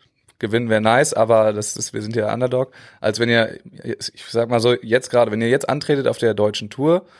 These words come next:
wie auch immer die aussehen mag, dann, ähm, seid ihr ja in den seltensten Spielen mal ein Underdog. Also, <laughs> äh, ja, deswegen, ähm, geht man da denn auch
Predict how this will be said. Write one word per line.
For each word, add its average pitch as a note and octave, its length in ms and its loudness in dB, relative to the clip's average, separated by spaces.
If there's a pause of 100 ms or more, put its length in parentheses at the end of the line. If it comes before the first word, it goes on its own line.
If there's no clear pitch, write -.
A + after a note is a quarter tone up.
(160)
wie A2+ 100 -2
auch A2 80 0
immer A#2 160 0
die A2 120 4
aussehen C#3 320 2
mag, D3+ 280 0 (560)
dann, A2+ 380 0
ähm, G#2+ 600 0
seid A2 260 2
ihr A#2+ 100 0
ja A#2 440 4 (460)
in A#2 220 -4
den A#2 140 0
seltensten C3 420 0
Spielen A2+ 260 -2
mal G#2 120 0
ein G2+ 100 -6
Underdog. G2 460 -2 (420)
Also, G#2+ 260 2 (440)
<laughs> - 480 -16
äh, A2 500 2
ja, G#2 280 2 (240)
deswegen, G#2 720 -4
ähm, G2+ 540 -6 (540)
geht B2 140 -2
man C3 120 0
da C3+ 100 6
denn C3 140 -2
auch A#2 380 0